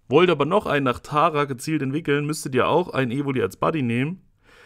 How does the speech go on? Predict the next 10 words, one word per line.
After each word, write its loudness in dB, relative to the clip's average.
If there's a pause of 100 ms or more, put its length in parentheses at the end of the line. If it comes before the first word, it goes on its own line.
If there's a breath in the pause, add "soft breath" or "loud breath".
(220 loud breath)
zehn -2
Kilometer 0
mit 0
dem 0
Laufen, 0
sodass 0
ihr -8
zwei -4
Bonbons -2
findet. -2